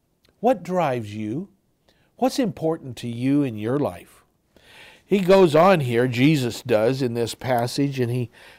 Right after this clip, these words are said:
uh, challenges folks that, that they should not think too much about themselves. Because when they were invited to a dinner, and this was a section here starting in verse seven, where if they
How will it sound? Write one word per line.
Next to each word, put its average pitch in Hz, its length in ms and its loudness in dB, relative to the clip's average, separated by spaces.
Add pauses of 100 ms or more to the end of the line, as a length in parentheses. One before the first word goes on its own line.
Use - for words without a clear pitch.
uh, 123 180 2
challenges 190 720 4
folks 139 440 0
that, 135 280 -4 (400)
that 143 320 -2
they 196 380 2
should 180 260 2
not 185 300 0 (460)
think - 520 -8
too 208 200 -6
much 247 320 -6
about 240 400 -2
themselves. 117 640 -10 (400)
Because 202 380 2
when 226 160 0
they 214 100 -2
were 185 140 -2
invited 160 580 0
to 135 140 -2
a 127 40 -2
dinner, 147 300 0
and 196 100 -2
this 202 220 -4
was 240 160 -4
a 220 160 0 (240)
section 185 540 2
here 156 340 2
starting 151 460 4
in 147 180 -2
verse 135 300 0
seven, 180 420 2 (360)
where 180 280 6 (320)
if 240 240 0
they 208 280 0